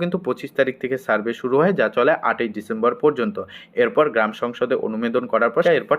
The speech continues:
টাকা ট্রেজারি থেকে রিলিজ করা হবে এবং একুশ তারিখ থেকে সেই সমস্ত ডিস্ট্রিক্টের টাকা দেওয়া হবে। আপনাদের ভিডিও শুরুতেই জানিয়েছিলাম ডিস্ট্রিক্ট ভিত্তিক টাকা দেওয়া হবে, কী কারণে জানিয়েছিলাম হয়তো বিষয়টি ক্লিয়ার করাতে পেরেছি। তাছাড়া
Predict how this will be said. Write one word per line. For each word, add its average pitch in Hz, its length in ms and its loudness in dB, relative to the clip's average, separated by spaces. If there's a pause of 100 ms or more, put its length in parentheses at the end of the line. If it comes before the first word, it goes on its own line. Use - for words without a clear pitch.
টাকা 110 180 0
ট্রেজারি 110 440 -2
থেকে 120 160 -2
রিলিজ 110 300 -2
করা 131 180 2
হবে 151 200 2 (180)
এবং 156 220 4 (240)
একুশ 127 320 -4
তারিখ 117 240 0
থেকে 135 160 -2
সেই 123 200 -2
সমস্ত 120 340 -6 (340)
ডিস্ট্রিক্টের 120 480 -2
টাকা 113 220 0
দেওয়া 104 180 4
হবে। 101 140 -4 (180)
আপনাদের 120 420 0
ভিডিও 117 320 2
শুরুতেই 135 400 0
জানিয়েছিলাম 151 480 -2
ডিস্ট্রিক্ট 120 320 -16
ভিত্তিক 123 340 -14
টাকা 131 220 2
দেওয়া 156 160 4
হবে, 190 140 2 (300)
কী 127 120 -6 (100)
কারণে 120 300 2
জানিয়েছিলাম 135 540 0
হয়তো 120 220 2
বিষয়টি 113 420 -2
ক্লিয়ার 127 240 4
করাতে 117 340 4 (120)
পেরেছি। 214 320 2 (560)
তাছাড়া 160 380 2